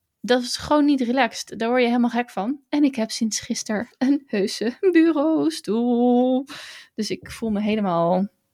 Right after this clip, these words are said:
dit, dit, dit is nu echt kantoor-ish. Een bureaustoel met wielen en zo, hè. Dus ik ga helemaal heen en weer hier. En ik rol naar voor en naar achter. En er zit ook zo'n, eh, dat vond ik altijd op kantoor zo heerlijk. Zo'n, ehm,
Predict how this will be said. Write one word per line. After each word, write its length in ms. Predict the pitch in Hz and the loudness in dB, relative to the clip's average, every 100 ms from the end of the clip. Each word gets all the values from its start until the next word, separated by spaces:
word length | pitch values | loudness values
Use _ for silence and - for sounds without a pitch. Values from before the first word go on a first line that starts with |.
| _ _ | _ _
dit, 340 | - 233 - 131 | -6 -4 -6 -6
dit, 120 | 202 196 | -6 -4
dit 220 | 233 - | -4 -4
is 120 | - | -2
nu 100 | 247 | 2
echt 240 | 247 - | 0 -2
kantoor-ish. 1080 | - 190 208 240 339 381 220 214 - - - - 156 - - _ _ | -2 0 2 4 4 4 2 -2 -6 -6 -8 -12 -16 -18 -20 _ _
Een 100 | 247 | 0
bureaustoel 420 | 262 277 339 349 | 4 4 4 2
met 180 | 277 262 | 2 2
wielen 320 | 214 269 208 | 2 4 2
en 140 | - 214 | 0 -4
zo, 220 | 214 208 | -4 0
hè. 160 | 247 | 2
Dus 140 | 370 269 | 0 -4
ik 140 | 240 | -6
ga 100 | - | -4
helemaal 240 | 269 330 240 | -2 0 0
heen 140 | 240 | 0
en 120 | 202 | 0
weer 260 | 196 294 302 | -4 -2 -2
hier. 500 | 285 285 277 269 269 | -2 0 2 2 0
En 60 | 285 | -6
ik 120 | 208 | -8
rol 400 | 202 220 294 302 | -6 -4 -4 -4
naar 180 | 240 160 - | -6 -8 -4
voor 340 | 330 302 302 | 0 2 2
en 80 | 233 | -2
naar 120 | - | 0
achter. 420 | - 339 294 285 - - 277 | 0 2 0 -2 -4 -18 -4
En 120 | 233 | -2
er 60 | 226 | 0
zit 200 | 247 247 | 2 2
ook 140 | 240 | 0
zo'n, 320 | - 190 196 | 0 0 0
eh, 180 | 190 202 196 - - | -2 -4 -6 -12 -10
dat 140 | 214 | -6
vond 160 | 247 226 | -2 -2
ik 100 | 208 | -2
altijd 320 | 180 208 202 | -2 0 0
op 120 | 214 | -2
kantoor 400 | - 220 214 233 | -4 -4 -2 0
zo 100 | 240 | 2
heerlijk. 500 | 190 226 202 190 240 | 2 2 2 0 -2
Zo'n, 260 | - 226 226 | -4 -6 -4
ehm, 260 | 214 208 | -6 -8